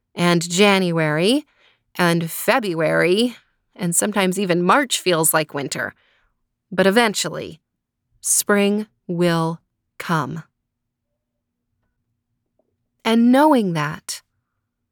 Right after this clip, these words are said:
allows me to enjoy what I have now, this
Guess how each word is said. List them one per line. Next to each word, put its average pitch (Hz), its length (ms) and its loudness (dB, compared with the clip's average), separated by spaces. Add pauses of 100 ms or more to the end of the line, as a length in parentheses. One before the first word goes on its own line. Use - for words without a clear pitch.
(380)
allows 214 500 2
me 220 200 0
to 196 220 -4
enjoy 208 720 0 (720)
what 196 160 2
I 196 140 2
have 170 580 -2 (540)
now, 165 580 0 (1120)
this 208 600 -2